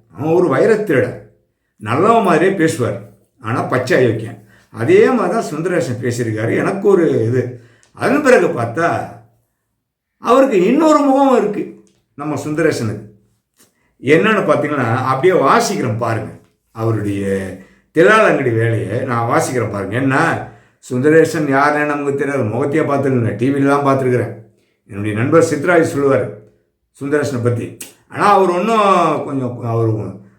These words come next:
ஒரு மனித உரிமை ஆணையத்துல அவர் இருக்கும்போது ரெண்டாயிரத்தி இருபத்தி ரெண்டுல என்னுடைய நண்பர் வழக்கறிஞர் பாக்யராஜ் ஒரு மனு போட்டிருந்தார்.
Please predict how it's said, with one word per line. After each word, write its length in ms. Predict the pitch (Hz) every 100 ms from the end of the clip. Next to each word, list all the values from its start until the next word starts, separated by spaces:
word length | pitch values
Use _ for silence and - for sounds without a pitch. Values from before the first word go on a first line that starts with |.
| _
ஒரு 220 | - 98 98 92 85 85
மனித 280 | 107 185 240
உரிமை 460 | 226 208 208 196 180 170 165
ஆணையத்துல 640 | 160 151 156 165 160 160
அவர் 180 | 151 147
இருக்கும்போது 760 | 143 156 175 160 147 208 220 175 160 143 139 - - -
ரெண்டாயிரத்தி 500 | 139 165 208 202 202
இருபத்தி 420 | 160 190 202 -
ரெண்டுல 360 | 165 160 165 190
என்னுடைய 300 | 165 147 139
நண்பர் 580 | 160 185 175 151 139
வழக்கறிஞர் 580 | 135 139 160 160 143 127
பாக்யராஜ் 520 | 131 185 175 180 165
ஒரு 160 | 151 143
மனு 200 | 135 160
போட்டிருந்தார். 500 | 175 151 123 107 101